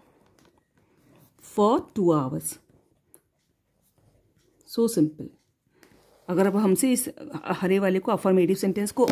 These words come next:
इंट्रोगेटिव में चेंज करने के लिए कहा जाए कि change into, transform this sentence into interrogative,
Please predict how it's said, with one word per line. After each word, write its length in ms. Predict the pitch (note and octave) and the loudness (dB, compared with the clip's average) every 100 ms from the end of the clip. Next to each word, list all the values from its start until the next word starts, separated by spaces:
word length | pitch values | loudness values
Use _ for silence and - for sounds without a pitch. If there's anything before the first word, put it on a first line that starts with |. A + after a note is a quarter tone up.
| G#3 - | 0 2
इंट्रोगेटिव 520 | B3+ C4+ B3+ G#3+ G3 | 4 4 0 -2 -2
में 100 | F#3 | -2
चेंज 240 | F3 E3+ E3 | 0 -2 -2
करने 220 | F3 E3+ | -4 -4
के 120 | E3+ | -4
लिए 60 | E3 | -6
कहा 220 | F3+ E3+ | -4 -2
जाए 180 | G#3+ - - - _ | -2 -2 -12 -20 _
कि 40 | G3+ | -6
change 360 | - C4+ A#3+ | 4 4 4
into, 280 | G#3+ A#3 F#4+ - | 0 0 -2 -2
transform 560 | A3 F3+ F3+ A3 A#3 | 0 0 0 -2 -2
this 180 | A3 A3+ | -2 -2
sentence 380 | G3 F3 A3 A3 | -2 0 0 0
into 280 | G#3+ A#3+ - | -2 -2 0
interrogative, 580 | A#3 A#3 C#4+ F3 D#3+ E3+ | 2 4 4 4 -2 -6